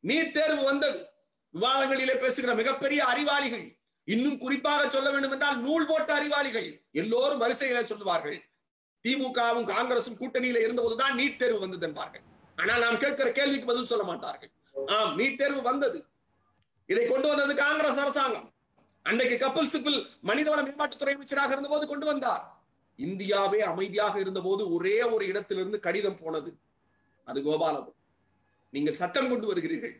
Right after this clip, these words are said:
ஆனால் அது மா-, நான், எங்களுடைய மாநிலத்தில் நுழைவுத் தேர்வு ரத்து சட்டத்தை நான் வைத்திருக்கிறேன். அப்படி வைத்திருக்கிற போது என் மாநிலத்தில் படிக்கிற மாணவனுடைய தகுதியை தீர்மானிப்பது நீங்கள் யார் என்று தலைவர் கலைஞர் கேட்டார். தி மு க கேட்டது. தலைவர் கலைஞர் கடிதம் எழுதுகிறார்.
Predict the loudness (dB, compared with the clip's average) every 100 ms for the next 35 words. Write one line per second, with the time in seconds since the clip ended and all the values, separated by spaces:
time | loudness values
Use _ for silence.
0 | _ _ _ -2 2 2 0 -8 -20 -6
1 | -2 0 -2 -2 -2 0 -2 0 0 2
2 | 2 2 0 0 0 0 -2 0 -2 -2
3 | _ _ _ -2 0 2 0 -2 0 0
4 | 2 -2 -2 -4 -4 -4 -4 -2 -2 -2
5 | -4 -4 -6 -6 -12 -12 _ _ _ -2
6 | 0 0 2 0 -2 -2 0 0 0 -2
7 | 0 0 0 -2 -4 -4 -4 -2 -2 0
8 | 0 0 -2 -4 -2 -2 -2 -10 -4 -2
9 | 0 -2 -2 -2 0 2 2 2 0 -2
10 | -4 0 0 2 0 2 2 2 0 -2
11 | 0 0 0 0 -2 0 0 0 0 0
12 | 0 -2 0 0 2 0 -2 -8 -12 _
13 | _ _ _ _ 2 2 2 2 2 2
14 | 0 -4 -2 -2 -2 0 -2 -4 -10